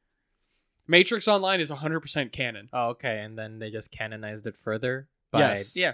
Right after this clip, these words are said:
Speaker 2: du-, by, like, affirming it?
Speaker 1: Yeah.
Speaker 2: Okay, I'll take
Speaker 1: Um,
Speaker 2: your word for it.
Speaker 1: okay.
Speaker 2: I'm not playing no M M O.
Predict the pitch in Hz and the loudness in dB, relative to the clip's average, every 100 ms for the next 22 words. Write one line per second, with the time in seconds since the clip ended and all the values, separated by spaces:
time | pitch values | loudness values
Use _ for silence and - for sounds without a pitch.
0 | - 110 107 113 107 101 101 101 - _ | -2 -2 -2 -4 -6 -6 -8 -12 -18 _
1 | _ _ 123 - 113 123 131 139 _ - | _ _ -18 -12 -10 -8 -10 -12 _ -2
2 | 139 127 113 _ - 131 - 104 101 110 | 4 4 2 _ -10 -8 -6 -8 -6 -2
3 | 135 131 117 110 104 104 156 - 151 123 | 0 0 -2 -6 -6 -4 0 2 2 2
4 | 123 _ - 139 147 123 135 120 117 104 | -4 _ -6 -2 0 -2 -2 -4 -6 -10
5 | 110 110 110 113 | -10 -10 -12 -14